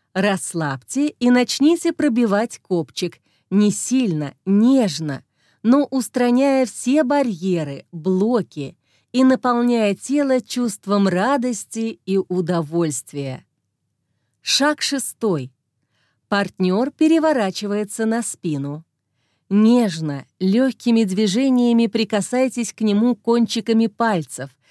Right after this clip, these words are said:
представляя, как ваши пальцы передают энергию любви партнеру,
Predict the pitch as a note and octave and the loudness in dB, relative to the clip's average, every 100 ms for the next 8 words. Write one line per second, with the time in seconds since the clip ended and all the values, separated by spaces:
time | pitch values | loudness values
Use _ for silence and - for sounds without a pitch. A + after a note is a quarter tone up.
0 | _ _ - A3+ G#3 - A3 A3 A3+ A3 | _ _ -2 -2 -2 -2 0 0 0 0
1 | G#3 A3 G3+ F3+ G#3+ F#3+ - E3+ - C#4+ | -2 -4 -6 -2 -2 -2 -4 -8 -2 0
2 | C#4+ - B3+ A#3+ - _ _ _ C#4 C4+ | 0 -4 -4 -4 -6 _ _ _ 2 4
3 | A#3+ C4 C#4 C4+ - A#3 A#3+ A#3 A#3 G3 | 4 2 0 -2 -2 2 4 4 2 0
4 | F3+ G3 F#3 F3+ D#3 F3 G3 C4 B3+ - | 0 2 4 2 0 -2 0 0 -2 -4
5 | G#3+ G3+ - G#3 G3+ F#3+ D#3 C3+ | -4 -4 -4 -2 0 0 -2 -8